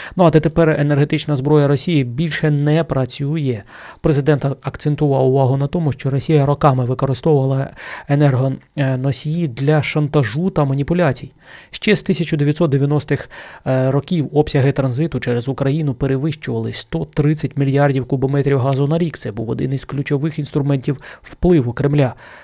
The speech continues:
Сьогодні цей показник становить нуль. Це яскрава демонстрація того, що стратегія Москви провалилася. "Це одна з найбільших поразок Москви", заявляє президент України Зеленський.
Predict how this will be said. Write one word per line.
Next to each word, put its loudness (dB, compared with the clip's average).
Сьогодні 2
цей -4
показник -4
становить -8
нуль. 2
Це 0
яскрава 2
демонстрація -6
того, 0
що -2
стратегія 0
Москви -2
провалилася. 2
"Це 0
одна 4
з 0
найбільших 0
поразок -6
Москви", -2
заявляє 2
президент -2
України -2
Зеленський. 2